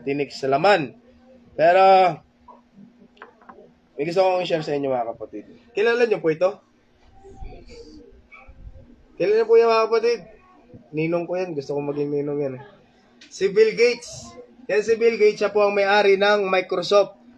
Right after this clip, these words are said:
Yung mga computer natin, ano, siya yung operating system. Siya po yung may-ari po noon. Then,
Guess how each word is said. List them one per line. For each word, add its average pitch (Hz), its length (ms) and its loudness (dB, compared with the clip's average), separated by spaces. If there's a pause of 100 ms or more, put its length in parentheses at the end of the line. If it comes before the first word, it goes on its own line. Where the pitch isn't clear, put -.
(100)
Yung 156 160 -2
mga 175 240 0
computer 185 560 -2
natin, 208 560 2 (400)
ano, 170 400 -2
siya 170 160 -6
yung 175 400 -4
operating 175 560 -8
system. 156 400 -8
Siya 156 160 -8
po 165 80 -4
yung 156 160 -2
may-ari 156 400 -2
po 160 160 -8
noon. 147 320 -4
Then, 202 320 2